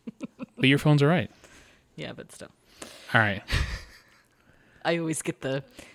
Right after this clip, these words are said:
Speaker 1: hand-me-downs. <laughs>
Speaker 2: Yeah, w-, if you get this hand-me-down, it's gonna be a good one.
Speaker 1: Yeah, well. All right. If you can instantly become one,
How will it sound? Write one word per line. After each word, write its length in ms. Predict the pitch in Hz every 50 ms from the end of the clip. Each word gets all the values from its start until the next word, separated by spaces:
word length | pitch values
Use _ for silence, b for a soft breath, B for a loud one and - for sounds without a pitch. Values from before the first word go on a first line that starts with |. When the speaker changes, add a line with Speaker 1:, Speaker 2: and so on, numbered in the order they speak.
| b b
Speaker 1:
hand-me-downs. 840 | - - 180 170 160 147 156 160 156 - - - - 160 - - 220 - _ -
<laughs> 140 | 165 160
Speaker 2:
Yeah, 100 | 190 254 - 233 165 135
w-, 220 | 135 135 147 165
if 140 | 165 151 143
you 100 | 156 160
get 160 | 156 196 202
this 140 | - 180 165
hand-me-down, 420 | - 170 190 233 247 196 151 139 143
it's 60 | 160
gonna 60 | 175
be 80 | 160 147
a 40 | 135
good 200 | 131 160 156 -
one. 180 | 160 113 101
Speaker 1:
Yeah, 280 | 101 123 165 160 156 151
well. 220 | 139 135 135 143 - - - _ _ _ _ _ _ b b b b b b b b b b b b b b
All 100 | 180 190
right. 240 | 180 156 135 - - _ _ _ _ _ _ _ _ _ _ _
If 220 | - 180 180 - -
you 200 | 196 220 254 262
can 240 | - - 214 175 - -
instantly 640 | - 233 240 240 - - - 190 - - 165 160 160
become 580 | 151 160 156 - - 185 180 180 185 185 175 180
one, 480 | - 175 170 151 95 85 76 - 190